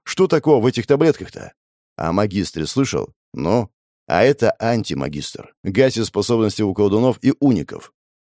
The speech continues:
"Понятное дело, я тоже его не для свежего дыхания принимаю". "А доводилось ли вам слышать, Евгений Максимович?" вкратчиво поинтересовался Гамлет. "О дуре под названием Азверин?"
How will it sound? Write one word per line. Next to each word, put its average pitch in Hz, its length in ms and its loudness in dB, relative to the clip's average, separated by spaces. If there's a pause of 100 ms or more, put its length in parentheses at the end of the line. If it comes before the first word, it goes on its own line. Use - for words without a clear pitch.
"Понятное 101 540 2
дело, 76 280 -4
я 95 160 2
тоже 147 240 4
его 110 120 4
не 107 120 2
для 104 140 2
свежего 107 340 2
дыхания 101 380 0
принимаю". 101 520 -2 (600)
"А - 120 -4
доводилось 170 540 2
ли 156 100 0
вам 160 200 0
слышать, 151 500 -2
Евгений 113 420 0
Максимович?" 110 840 -2 (120)
вкратчиво 87 540 -2
поинтересовался 92 840 -2
Гамлет. 87 440 0 (380)
"О 123 120 0
дуре 165 260 0
под 127 200 -2
названием 127 640 2
Азверин?" 110 560 -2